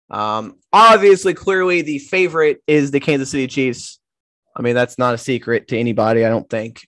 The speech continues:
Uh, with Patrick Mahomes, they're not gonna be the favorite. Uh, Denver, the, I mean, they, they picked up Teddy Bridgewater. Uh, the Chargers are gonna be probably, who knows? Um, and then Vegas. You never know what Vegas is gonna do.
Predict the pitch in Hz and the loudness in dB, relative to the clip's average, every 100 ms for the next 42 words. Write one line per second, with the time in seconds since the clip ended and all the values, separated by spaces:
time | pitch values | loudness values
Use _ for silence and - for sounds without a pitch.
0 | - 110 104 110 - 120 107 - 113 117 | -10 -8 -6 -8 -6 -4 -4 -6 -8 -8
1 | 107 110 107 110 107 107 107 151 151 147 | -10 -10 -10 -10 -10 -12 -10 -4 0 0
2 | - _ _ _ _ _ _ 117 123 127 | -4 _ _ _ _ _ _ 0 2 2
3 | 127 127 214 226 196 214 208 190 - _ | 2 4 4 4 4 6 8 4 2 _
4 | _ _ _ _ _ _ _ - 120 135 | _ _ _ _ _ _ _ -10 -6 -2
5 | 139 135 _ _ _ - 117 123 123 131 | -2 -2 _ _ _ -10 -6 -4 0 0
6 | 127 131 151 135 139 - 139 139 135 135 | 2 2 2 2 0 2 2 2 0 -4
7 | _ - 131 139 135 131 131 127 123 - | _ -4 0 0 0 2 4 4 0 -4
8 | _ _ _ _ _ 113 110 117 117 110 | _ _ _ _ _ 0 2 4 2 0
9 | 143 131 131 117 117 117 110 113 107 110 | 2 2 2 0 0 0 0 0 2 2
10 | 110 104 _ - 120 165 127 92 - - | 0 -4 _ -8 0 4 4 2 -4 0
11 | 156 165 165 160 151 - - _ _ _ | 4 4 2 -2 -14 -20 -20 _ _ _
12 | _ _ _ - 175 240 247 254 131 113 | _ _ _ -8 -4 0 4 4 4 -6
13 | - 131 160 165 160 156 156 151 120 117 | -8 -6 -4 -2 -2 0 2 0 -2 -8
14 | 113 107 87 73 | -14 -14 -12 -14